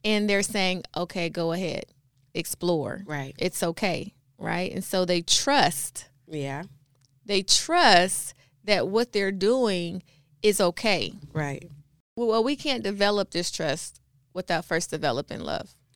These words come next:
Speaker 2: Right. Yeah.
Speaker 1: And so why is self-love important when it comes to an intimate relationship with God? What is it about loving on ourselves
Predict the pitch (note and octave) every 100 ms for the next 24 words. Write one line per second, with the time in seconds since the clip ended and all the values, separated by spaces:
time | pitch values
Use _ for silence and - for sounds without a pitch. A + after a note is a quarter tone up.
0 | _ _ _ _ _ _ _ - E3 C3
1 | B2 - D3+ C#3+ - _ _ - G3+ G3
2 | - A3+ G#3 G3 G#3 _ _ _ _ _
3 | _ _ _ _ _ _ _ _ _ _
4 | _ _ _ _ _ _ G3+ B3 F4 F#4+
5 | E4 - B3+ A#3+ G3+ G3 F#3 F3 - E3+
6 | - G3 F#3 - D#3+ D#3+ - _ _ _
7 | _ _ _ _ _ _ _ _ _ G3
8 | G3 F3 - G3+ F#3+ - - F3 E3+ -
9 | F#3+ - F3 - - F2 - - - -
10 | - - - - - - _ _ _ _
11 | _ - B3 D#4+ B3+ A3+ G3+ G3 F#3 F3
12 | E3 - _ _ - F#3 G3+ A3+ G#3+ F3+
13 | E3 D#3 E3 - D2+ - -